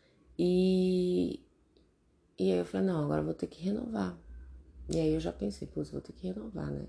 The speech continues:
Aí meu marido pegou e falou assim, "Não, dá aqui o celular." Pegou o celular, foi lá, tch, tch, tch, fez negócio, agendou o exame médico, me levou lá pra fazer o exame médico,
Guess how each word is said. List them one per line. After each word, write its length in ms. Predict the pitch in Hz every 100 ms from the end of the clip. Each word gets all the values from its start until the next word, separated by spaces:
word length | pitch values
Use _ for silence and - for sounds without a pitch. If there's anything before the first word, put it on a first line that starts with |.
| -
Aí 220 | 208 247
meu 120 | 247
marido 300 | 165 151 135
pegou 480 | - - 190 196 240 - - - - - - -
e 60 | -
falou 160 | - 202
assim, 80 |
"Não, 120 | 247 254
dá 80 |
aqui 180 | 254 -
o 60 | 151
celular." 380 | - 160 143 - - - - -
Pegou 180 | 226
o 40 | 240
celular, 560 | - 226 208 214 233 - - - -
foi 180 | - 240
lá, 280 | 208 208 240
tch, 120 | -
tch, 140 | - -
tch, 280 | - - - - - - - -
fez 220 | - 233 220
negócio, 680 | 220 190 196 226 - 240 -
agendou 560 | 220 202 196 175 208 226
o 40 |
exame 240 | 208 208
médico, 580 | 185 180 202 226 - 247 - - - - - -
me 160 | 226 240
levou 320 | 233 185 208
lá 300 | 233 196 202 - - - -
pra 100 | 160
fazer 220 | 170 165
o 20 |
exame 240 | 160 165
médico, 580 | 165 160 190 190 - 254